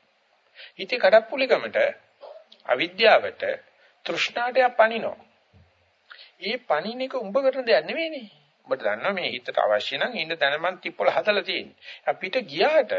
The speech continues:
හුදුවට බලපන් ඒකේ උපාදයක් පැනෙනවා නම් ඒ වයක් පැනෙනවා. රූප බැලීමක් ඇති වෙනවා නම් රූප වල ඉවර වීමක් තියෙනවා. ඊට පස්සේ ගෙදර එන්න පුළුවන් නැත්නම් සද්දට යන්න පුළුවන්, ගඳට යන්න පුළුවන්, රහසට යන්න පුළුවන්. ඔබ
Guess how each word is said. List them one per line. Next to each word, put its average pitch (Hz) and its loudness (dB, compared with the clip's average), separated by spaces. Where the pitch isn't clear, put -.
හුදුවට 269 -4
බලපන් 135 2
ඒකේ 190 -10
උපාදයක් 208 0
පැනෙනවා 165 2
නම් 107 -6
ඒ 170 -12
වයක් 151 4
පැනෙනවා. 302 -2
රූප 127 -8
බැලීමක් 123 -2
ඇති 143 0
වෙනවා 165 -4
නම් 247 -4
රූප 170 -8
වල 190 0
ඉවර 196 -4
වීමක් 269 -4
තියෙනවා. 135 -10
ඊට 147 -10
පස්සේ 208 -4
ගෙදර 143 0
එන්න 277 0
පුළුවන් 135 0
නැත්නම් 190 -4
සද්දට 196 0
යන්න 135 -2
පුළුවන්, 139 -6
ගඳට 170 0
යන්න 165 0
පුළුවන්, 160 -4
රහසට 190 4
යන්න 196 -2
පුළුවන්. 202 -8
ඔබ 214 -4